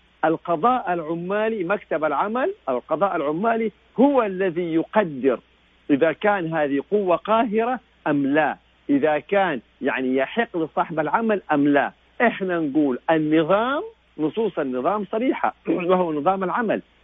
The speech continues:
إنه لا يحق لصاحب العمل أن يجبر العامل على إجازة أو يجبره على إجازة بدون مرتب أو إنه يوقف العقد أو إنه ما يعطي رواتب للعاملين.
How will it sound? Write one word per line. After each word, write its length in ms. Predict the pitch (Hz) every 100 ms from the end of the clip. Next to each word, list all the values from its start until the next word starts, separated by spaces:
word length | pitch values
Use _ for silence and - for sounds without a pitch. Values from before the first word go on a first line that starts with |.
| _
إنه 240 | 196 175 160
لا 160 | 233
يحق 440 | 240 202 - 190 160
لصاحب 400 | 139 175 156 147
العمل 440 | 135 185 233 349 - _ 190
أن 100 | 180
يجبر 480 | 208 185 156 151 139
العامل 440 | 127 143 127 117
على 300 | 135 147 135
إجازة 460 | 139 180 196 320 - _ _ -
أو 120 | 185
يجبره 540 | 180 185 151 170 156 143
على 280 | 143 143 143
إجازة 320 | 160 139 131
بدون 280 | 127 147 131
مرتب 500 | 151 220 - 233 214 _ _
أو 180 | 190 180 170
إنه 180 | 156
يوقف 420 | 160 185 - 147 143
العقد 460 | 127 214 233 226 - _ 175
أو 140 | 170
إنه 160 | 175 165
ما 120 | 180
يعطي 220 | 170 160
رواتب 560 | 151 160 160 147 147 131
للعاملين. 880 | 147 151 147 120 123 123 117 110